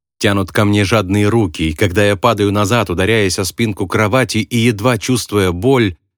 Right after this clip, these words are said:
слыша хруст позвонков, я, наконец, понимаю, кто она такая, кто они такие. Тисифона, Мегера и Алекта,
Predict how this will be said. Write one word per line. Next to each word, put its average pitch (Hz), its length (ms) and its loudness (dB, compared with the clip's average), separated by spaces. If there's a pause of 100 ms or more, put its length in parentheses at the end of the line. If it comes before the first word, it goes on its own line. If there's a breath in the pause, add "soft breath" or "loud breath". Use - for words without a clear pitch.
(120)
слыша 127 420 2
хруст 120 400 -2
позвонков, 113 640 0
я, 123 180 0
наконец, 127 460 0
понимаю, 123 560 2
кто 131 540 0
она 113 260 2
такая, 90 520 -2
кто 143 340 0
они 147 500 4
такие. 82 640 -6 (580)
Тисифона, 87 960 -4 (200)
Мегера 87 880 -2 (120)
и 101 120 -4
Алекта, 85 720 -4